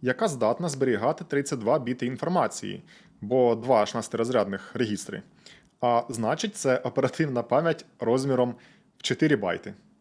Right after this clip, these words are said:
Для того, щоб зробити оперативну пам'ять з більшими розмірами,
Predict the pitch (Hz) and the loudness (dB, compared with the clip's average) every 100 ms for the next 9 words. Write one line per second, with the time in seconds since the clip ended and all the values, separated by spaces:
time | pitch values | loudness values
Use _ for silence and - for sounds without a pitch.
0 | _ _ _ _ _ _ _ - 127 131 | _ _ _ _ _ _ _ -4 -2 4
1 | 190 170 - 135 135 139 143 139 127 123 | 4 4 0 0 0 4 2 4 2 2
2 | 120 123 135 135 139 127 120 123 120 107 | 0 -2 0 0 0 -2 0 0 0 -4
3 | - - 101 110 139 123 110 104 208 233 | -6 -12 -10 0 0 0 -2 0 0 0
4 | 156 113 101 | 0 0 -2